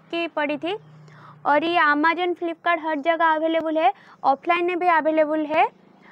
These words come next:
अ, इसे आप Big Bazaar वगैरह कहीं से भी ख़रीद सकते हो, अच्छे discount से भी मिल जाएगा आप लोगों को। इसको freeze वगैरह करने की बिल्कुल भी ज़रूरत नहीं है,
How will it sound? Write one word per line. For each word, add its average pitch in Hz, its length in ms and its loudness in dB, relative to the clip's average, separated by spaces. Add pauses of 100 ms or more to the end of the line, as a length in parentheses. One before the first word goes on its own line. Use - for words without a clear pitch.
(200)
अ, 285 180 -2
इसे 311 280 -4
आप 339 220 2
Big 285 220 -6
Bazaar 330 420 2 (280)
वगैरह 320 380 2
कहीं 339 260 -2
से 359 140 -4
भी 349 80 -4
ख़रीद 330 280 -4
सकते 320 300 -4
हो, 320 60 4
अच्छे 370 460 -2
discount 320 480 -4
से 302 100 -4
भी 311 180 -4 (160)
मिल 294 220 -2
जाएगा 277 300 0
आप 254 140 -2
लोगों 254 240 -4
को। 311 180 -2 (920)
इसको 339 340 -6
freeze 359 420 -4
वगैरह 370 320 2
करने 359 340 -4
की 359 120 -6
बिल्कुल 302 480 -6
भी 359 120 -4
ज़रूरत 320 420 -2
नहीं 330 220 -4
है, 392 160 -2